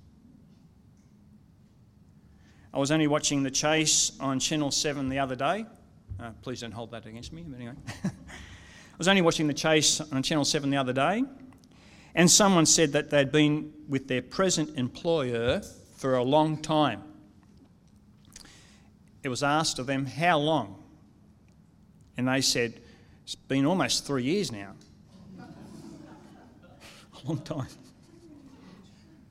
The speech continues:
And finally, to paint this picture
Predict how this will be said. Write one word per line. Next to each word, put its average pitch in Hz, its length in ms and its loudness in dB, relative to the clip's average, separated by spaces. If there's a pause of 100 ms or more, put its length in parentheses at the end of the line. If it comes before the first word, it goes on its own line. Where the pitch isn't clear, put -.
(1080)
And 185 100 2
finally, 240 360 8
to 160 60 0
paint 208 340 4
this 165 180 0
picture 202 680 -2